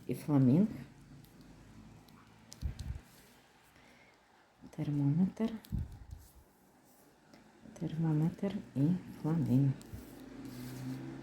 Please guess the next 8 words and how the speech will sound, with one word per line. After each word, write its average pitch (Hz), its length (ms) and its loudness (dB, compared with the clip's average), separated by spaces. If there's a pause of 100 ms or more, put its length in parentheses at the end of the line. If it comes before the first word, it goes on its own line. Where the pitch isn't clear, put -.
(760)
Kolejні 131 400 8
два. 135 360 4 (600)
Нутка 147 420 0 (100)
і 135 180 4
арбуз. 165 680 0 (580)
Mamy 143 360 2 (140)
арбуз. 139 800 -4 (3750)
Арбуз. - 960 -4